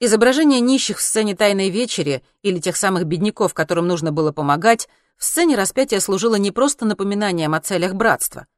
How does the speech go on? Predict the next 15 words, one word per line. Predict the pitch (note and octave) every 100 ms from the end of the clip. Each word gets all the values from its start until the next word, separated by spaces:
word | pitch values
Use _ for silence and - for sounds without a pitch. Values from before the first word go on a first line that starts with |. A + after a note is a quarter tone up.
| -
но | G3
продуманной | - F3 E3+ A#3 G3 E3+
его | D#3+ D#3+
защитой | C#3 C3+ B3 A3+ A#3+ A3 _ -
перед | F#3+ D#3
лицом | D#3+ - D#3 E3
критики. | A3 D3 - - - _ _ _ _
В | -
целом | F#4 D4
же | A3
эта | A#3 A3+
полемика | F#3 G3+ B3 F#3+ E3+
наводит | E3+ G3 F3+ E3+
на | D#3
мысль | A3 A#3 A3+